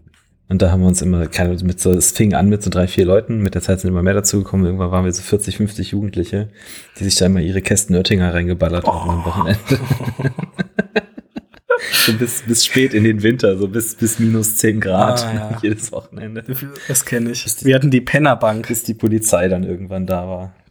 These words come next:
Speaker 2: Ja, unschön. Ähm, wir, ich weiß nicht, wie wir jetzt so, wie wir drauf gekommen sind. Wir wollten eigentlich übers Abnehmen sprechen. Ähm,
Speaker 1: Yes.
Speaker 2: ich vermute mal, ein erster Schritt beim, wenn man abnehmen möchte, ist wahrscheinlich den Alkohol <laughs> wegzulassen.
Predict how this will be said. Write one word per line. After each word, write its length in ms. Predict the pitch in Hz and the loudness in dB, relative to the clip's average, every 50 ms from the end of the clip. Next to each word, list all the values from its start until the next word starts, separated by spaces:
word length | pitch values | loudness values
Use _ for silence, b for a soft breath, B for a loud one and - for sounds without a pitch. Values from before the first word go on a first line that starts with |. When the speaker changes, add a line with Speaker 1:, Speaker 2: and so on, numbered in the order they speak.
| _ - | _ -8
Speaker 2:
Ja, 300 | 131 117 113 113 - - _ _ _ _ - | -6 -4 -4 -4 -6 -10 _ _ _ _ -8
unschön. 540 | - 127 127 127 - - 131 120 117 117 - _ _ B B B B B B B B B B B B B B | -4 -4 -2 -2 -2 -2 -4 -6 -8 -10 -14 _ _ B B B B B B B B B B B B B B
Ähm, 460 | 135 123 120 120 120 120 117 123 135 - _ _ _ _ _ - | 0 0 0 0 -2 -4 -6 -8 -14 -20 _ _ _ _ _ -4
wir, 160 | 131 127 131 | 2 2 4
ich 120 | 131 127 - | 4 4 4
weiß 180 | 135 147 180 | 4 4 4
nicht, 120 | 214 202 - | 4 2 2
wie 100 | 156 151 | 2 2
wir 60 | 147 | 4
jetzt 140 | 135 139 135 | 2 2 2
so, 160 | - 127 120 | 0 -2 0
wie 140 | 131 131 135 | 0 0 2
wir 240 | 135 135 131 131 127 | 2 2 0 0 0
drauf 200 | 131 135 127 131 | 0 0 -2 -2
gekommen 240 | 135 127 - 139 156 | -2 -2 0 2 2
sind. 120 | 156 160 151 | 2 2 2
Wir 120 | 143 123 | 2 2
wollten 200 | 131 131 131 143 | 2 0 0 0
eigentlich 240 | 127 123 139 143 - | -4 -4 -4 -4 -2
übers 200 | 131 120 110 - | -2 0 0 0
Abnehmen 360 | 135 147 - 170 139 123 117 | 0 0 0 2 2 2 2
sprechen. 600 | - - - - 110 113 - 127 127 143 143 B B B B B B B B B B B B B B | 0 -2 -2 -4 -8 -8 -6 -6 -6 -6 -6 B B B B B B B B B B B B B B
Ähm, 420 | 127 123 120 120 120 120 120 117 | 2 2 2 2 2 0 0 0
Speaker 1:
Yes. 400 | 90 87 85 - - - - - _ _ _ _ _ _ _ _ _ _ _ _ _ _ _ | 0 -2 -4 -6 -10 -12 -14 -16 _ _ _ _ _ _ _ _ _ _ _ _ _ _ _
Speaker 2:
ich 120 | - 127 - | -8 -4 0
vermute 320 | - 131 127 131 147 151 151 | 2 4 4 4 6 4 4
mal, 240 | 139 131 131 131 127 | 4 6 6 4 4
ein 80 | 123 127 | 2 -2
erster 300 | 110 120 135 - - 131 | -2 -2 -2 0 0 0
Schritt 200 | - - 131 135 | -2 -2 -4 -2
beim, 320 | 123 123 120 117 117 110 113 | -2 -2 -2 -2 -6 -8 -10
wenn 100 | 117 117 | -10 -10
man 120 | 113 110 | -10 -10
abnehmen 320 | 110 123 - - 135 123 120 | -10 -10 -10 -10 -10 -8 -8
möchte, 240 | 120 127 131 - 123 | -8 -8 -8 -10 -10
ist 160 | 110 - - | -10 -10 -10
wahrscheinlich 320 | 117 - 120 117 117 113 | -10 -12 -12 -12 -14 -12
den 140 | - 127 104 | -14 -12 -10
Alkohol 340 | - 113 123 - - 117 113 | -6 -6 -6 -4 -6 -8 -6
<laughs> 60 | 113 | -6
wegzulassen. 840 | - - - - - - 143 123 117 107 - - - 135 131 131 - | -8 -8 -6 -2 -2 -2 0 0 0 0 0 0 0 -2 -4 -8 -10